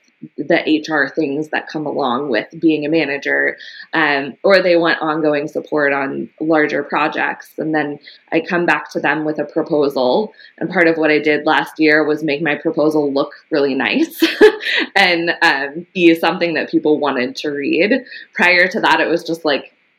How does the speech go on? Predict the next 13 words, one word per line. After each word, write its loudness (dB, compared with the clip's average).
this -4
document -4
that -2
had -6
a -4
lot -2
of -2
words -2
in -4
it -4
and -8
wasn't -4
that, -2